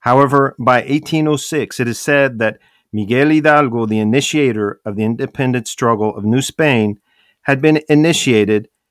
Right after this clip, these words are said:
a Mason in a lodge without a name or exact location of Mexico City. But there is no reliable data on this. This lodge has probably been of Cadiz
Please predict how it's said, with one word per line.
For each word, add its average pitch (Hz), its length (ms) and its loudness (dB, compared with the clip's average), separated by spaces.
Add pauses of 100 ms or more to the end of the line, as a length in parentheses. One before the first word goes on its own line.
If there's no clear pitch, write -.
(200)
a 113 100 -4
Mason 117 560 0
in 117 160 -4
a 113 60 0
lodge 117 600 0 (320)
without 120 280 0
a 147 60 4
name 120 460 2
or 117 80 -6
exact 117 400 -4
location 127 840 -4
of 101 140 -8
Mexico 113 480 -6
City. 92 420 -6 (760)
But 107 140 -10
there 139 140 4
is 120 100 0
no 175 160 0
reliable 147 540 2
data 107 560 -2
on 98 220 -6
this. - 500 -14 (800)
This - 180 -8
lodge 123 560 2 (300)
has 127 160 -6
probably 135 580 -4
been 123 260 -2
of 110 220 -8 (420)
Cadiz 127 600 -2